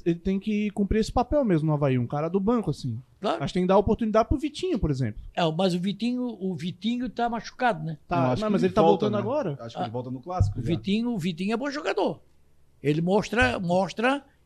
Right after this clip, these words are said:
Speaker 2: que é um jogador assim, às vezes, talvez ele seja, diria o meu avô,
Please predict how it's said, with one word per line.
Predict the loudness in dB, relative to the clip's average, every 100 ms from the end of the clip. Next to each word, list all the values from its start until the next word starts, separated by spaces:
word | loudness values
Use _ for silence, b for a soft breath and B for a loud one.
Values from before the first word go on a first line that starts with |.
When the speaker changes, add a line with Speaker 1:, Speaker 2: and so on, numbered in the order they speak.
| _
Speaker 2:
que | 0
é | 2
um | 4
jogador | 0 0 2 2 2
assim, | 0 0 0
às | -2 0
vezes, | 0 0
talvez | -4 -4 -2 -2 -2
ele | -4 -6
seja, | -4 -2 -4 -10 _ _ _ _
diria | 0 0 0
o |
meu | 2 2 2
avô, | 2 4 4 2